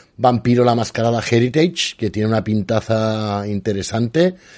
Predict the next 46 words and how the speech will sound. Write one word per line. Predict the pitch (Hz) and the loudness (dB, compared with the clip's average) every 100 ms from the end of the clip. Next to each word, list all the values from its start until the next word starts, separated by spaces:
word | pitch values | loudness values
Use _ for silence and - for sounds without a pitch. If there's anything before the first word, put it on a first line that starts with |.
| - - _ | -20 -20 _
que | - | 0
el | 110 | 0
juego | - 110 117 | 2 2 4
además | 113 117 | 2 2
me | 113 | 2
parece | 107 110 120 110 110 | 0 0 0 2 2
muy | 107 110 | 0 0
bien | 107 104 | -2 -2
construido | 110 - 107 104 120 139 | -4 -4 -4 0 2 2
y, | 123 110 | 2 -2
y | 98 110 | -4 0
el | 110 | 2
modo | 117 117 | 4 2
campaña | 120 113 113 120 | 0 0 0 0
creo | 120 110 | 0 0
que | 107 | -2
le | |
puede | 95 104 101 | -2 -2 0
dar, | 101 98 95 85 _ _ _ _ _ _ _ _ _ _ _ | -2 -4 -6 -10 _ _ _ _ _ _ _ _ _ _ _
le | - 175 | 0 2
puede | 170 160 | 4 4
dar | 151 | 4
un | 135 | 2
punto | 113 135 135 135 | 2 2 4 4
muy | 120 | 4
interesante, | 117 120 98 92 92 90 82 - _ _ _ | 2 0 -2 -2 -2 -2 -6 -16 _ _ _
muy | 113 110 | 0 0
interesante. | 98 101 - 110 107 160 180 - - - - _ | 2 0 0 -2 0 -2 -2 -16 -20 -20 -20 _
Y | 165 139 131 | 0 2 2
bueno, | 120 113 | 2 2
además | 143 113 123 - | 2 2 0 0
si | 117 | -4
somos | - 107 107 | -2 -2 -2
pues | 98 101 | -4 -6
las | 104 - | -6 0
cuatro | 117 117 | 0 2
personas | 110 95 117 110 | 0 0 0 0
que | 120 | 0
hemos | 110 | 0
dicho | 101 104 | 0 0
que | 110 | 0
lo | 110 | 2
íbamos | 107 107 | 0 -2
a | 107 | -4
jugar, | 113 123 143 143 | 0 4 4 2
pues, | 101 85 - | -4 -8 -10